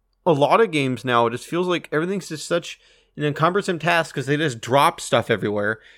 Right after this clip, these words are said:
'cause they're trying to make every game feel like it has a hundred mini loot boxes in it. It's your gear by just throwing shit everywhere. And it makes it fun. And it's just like, you know, if I,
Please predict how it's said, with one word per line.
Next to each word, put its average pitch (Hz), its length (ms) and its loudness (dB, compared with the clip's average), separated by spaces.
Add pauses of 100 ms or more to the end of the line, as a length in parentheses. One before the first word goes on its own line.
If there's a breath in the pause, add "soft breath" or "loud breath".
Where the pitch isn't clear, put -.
(120)
'cause 123 120 -4
they're 139 100 0
trying 151 280 0
to 160 80 -2
make 147 200 -2
every 139 260 4
game 135 280 -2
feel 139 180 -2
like 131 220 0
it 117 80 -4
has 117 200 2
a 117 60 -2
hundred 131 380 -4
mini 127 200 -2
loot 143 280 0
boxes 113 400 0
in 107 100 -4
it. - 140 -6 (100)
It's 123 220 -18
your 117 100 -6
gear 120 420 0 (220 loud breath)
by 127 120 0
just - 260 -2
throwing 139 340 2
shit 107 240 -2
everywhere. 98 540 -6 (580)
And 117 100 -4
it 123 120 0
makes 135 180 -2
it 185 100 -4
fun. 151 580 0 (1200)
And 160 80 -2
it's 147 100 -6
just 196 160 -6
like, 202 280 2
you 208 60 0
know, 220 220 2
if 180 160 -4
I, 202 240 4